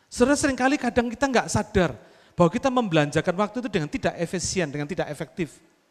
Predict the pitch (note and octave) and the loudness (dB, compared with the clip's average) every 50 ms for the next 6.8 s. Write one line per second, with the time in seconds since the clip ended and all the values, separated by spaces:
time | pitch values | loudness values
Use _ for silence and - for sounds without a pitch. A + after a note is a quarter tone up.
0 | _ _ _ _ _ _ _ _ _ _ _ _ _ _ _ _ _ _ _ _ | _ _ _ _ _ _ _ _ _ _ _ _ _ _ _ _ _ _ _ _
1 | _ _ _ _ _ _ _ - F3 F3 F#3 G3+ - B3+ C4 C4 A#3+ F3+ F#3+ G#3+ | _ _ _ _ _ _ _ 0 2 4 4 4 4 2 2 0 0 -2 -2 -2
2 | A3 A3 G3 E3+ D#3 D#3+ - F#3 - - F3 D3+ C#3+ D#3 D#3+ D#3 C#3 C#3 C3+ C#3 | -2 -2 -2 -2 -2 -2 -2 -4 0 2 2 2 2 0 -4 -2 -2 -2 -2 -2
3 | D3 C#3 D3 D3+ D3+ D3 - E3 D#3+ D#3+ D#3 - D3 C3+ C#3 C#3 C#3+ C#3 C#3 D3 | -4 -4 -4 -4 -6 -6 -6 -6 -4 -4 -4 -4 -6 -6 -6 -6 -6 -6 -6 -6
4 | C#3+ C3+ D3 C#3+ C3+ - D3 C3+ B2 - C3 A2+ - _ _ _ _ _ _ _ | -6 -4 -4 -4 -4 -4 -6 -8 -6 -8 -10 -12 -14 _ _ _ _ _ _ _
5 | _ _ _ _ _ _ _ _ _ _ _ - D#3+ D3 D3 C#3+ D3 C#3+ C#3+ D#3 | _ _ _ _ _ _ _ _ _ _ _ -6 -4 -4 -2 -2 -4 -4 -2 -4
6 | D3 D3+ C#3+ D#3+ C#3+ C#3+ C#3+ C#3 D3+ D3+ D3 C#3 C3+ C3 A#2+ | -4 -2 -2 -2 -2 -2 -4 -4 -2 -2 -2 -2 -2 -4 -6